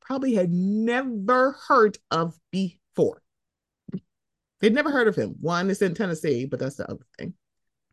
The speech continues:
Um, so Brother Jones,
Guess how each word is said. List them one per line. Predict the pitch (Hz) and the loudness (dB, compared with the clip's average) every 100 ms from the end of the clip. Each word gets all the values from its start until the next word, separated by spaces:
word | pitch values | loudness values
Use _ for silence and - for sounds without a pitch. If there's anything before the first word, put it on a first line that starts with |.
| - 101 _ _ _ - | -14 -14 _ _ _ -2
Um, | 151 147 139 147 - _ _ _ _ _ _ _ _ _ _ _ _ _ _ | 0 2 0 -2 -6 _ _ _ _ _ _ _ _ _ _ _ _ _ _
so | - 160 | -2 0
Brother | 190 214 220 | 0 2 4
Jones, | 196 160 151 151 - | 4 2 0 -4 -8